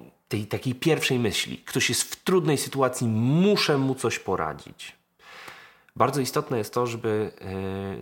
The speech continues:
e, się zatrzymać. Żeby,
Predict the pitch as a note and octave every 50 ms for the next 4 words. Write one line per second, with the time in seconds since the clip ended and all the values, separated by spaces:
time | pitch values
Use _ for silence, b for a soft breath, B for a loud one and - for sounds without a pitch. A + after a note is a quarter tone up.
0 | - C#2+ C2 - - - A#2 G#2 G#2+ F#2+ - - - - - - - - - _
1 | b b b b b b b b _ _ _ B B B B B B B B B
2 | B - - F2+ G#2 G2 F2+ G#2 G2+ G2+ G2+ G2+ G2 -